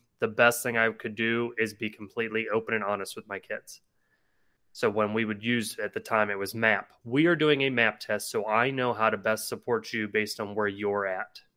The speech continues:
If you give me an inaccurate result, I'm going to assume you're somewhere that you're not.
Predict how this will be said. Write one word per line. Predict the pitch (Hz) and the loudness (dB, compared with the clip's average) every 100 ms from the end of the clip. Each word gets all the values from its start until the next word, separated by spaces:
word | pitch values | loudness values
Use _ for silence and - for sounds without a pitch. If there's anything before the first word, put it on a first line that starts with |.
| _ _ _ _ _ _ _ _ _ | _ _ _ _ _ _ _ _ _
If | 98 120 | -8 0
you | 135 151 | 2 6
give | 156 | 4
me | 147 139 | 6 2
an | 127 | 4
inaccurate | 127 127 123 - 120 | 4 4 2 2 -2
result, | 110 104 127 135 - _ _ | -2 2 4 4 0 _ _
I'm | 127 135 | 4 4
going | 131 131 123 | 2 0 0
to | 123 | -4
assume | 107 - 131 123 113 | -4 -4 -2 -2 -2
you're | 120 | -4
somewhere | 113 123 117 113 113 | -2 -2 0 0 2
that | 110 107 | 0 -2
you're | 104 | -2
not. | 107 101 | -2 -4